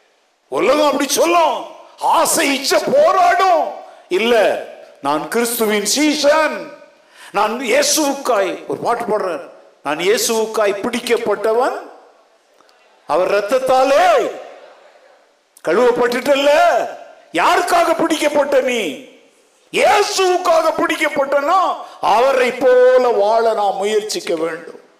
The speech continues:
I should imitate Jesus Christ in all what I do, in what I speak. Imitate not your pastor, but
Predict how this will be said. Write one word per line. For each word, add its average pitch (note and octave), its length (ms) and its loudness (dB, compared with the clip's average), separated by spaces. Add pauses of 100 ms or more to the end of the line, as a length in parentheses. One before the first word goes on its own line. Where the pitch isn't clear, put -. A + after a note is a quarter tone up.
(1500)
I F#3 220 0
should F#3+ 160 -2
imitate F4+ 800 0 (640)
Jesus F#3 360 -4 (140)
Christ - 640 -10 (600)
in C3 120 -10
all F#3+ 380 0
what E3 400 -2
I C#3+ 100 -2
do, C3 460 -4 (760)
in C3+ 160 -6
what A3+ 420 0
I D#3 180 -4 (140)
speak. A3 400 -4 (1900)
Imitate D4+ 760 0 (580)
not B3+ 260 0
your A3+ 320 0
pastor, G3+ 680 -2 (380)
but C#3+ 140 -6